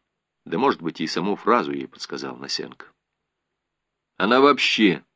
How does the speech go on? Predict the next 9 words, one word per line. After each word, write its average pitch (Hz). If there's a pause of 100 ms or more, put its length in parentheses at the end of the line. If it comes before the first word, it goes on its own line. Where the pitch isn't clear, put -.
(200)
не 92
участвовала 92
в -
том, 85
что -
происходило. 87 (680)
Действовала 98
какая-то 90
женщина, 107